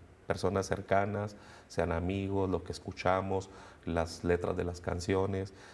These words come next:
todo eso nos está formando. Eh, la educación formal ha quedado rebasada o desfasada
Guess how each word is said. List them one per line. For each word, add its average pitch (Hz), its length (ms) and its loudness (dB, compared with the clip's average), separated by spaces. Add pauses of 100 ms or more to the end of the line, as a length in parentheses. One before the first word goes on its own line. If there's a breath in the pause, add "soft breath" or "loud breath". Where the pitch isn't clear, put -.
(120)
todo 127 220 8
eso 135 180 0
nos 110 160 2
está - 220 -4
formando. 98 500 0 (520 loud breath)
Eh, 85 500 -2 (500)
la 95 140 6
educación 98 520 4
formal 110 520 2 (400 loud breath)
ha 92 160 4
quedado 101 520 4
rebasada 98 800 2
o 85 160 4
desfasada 92 680 0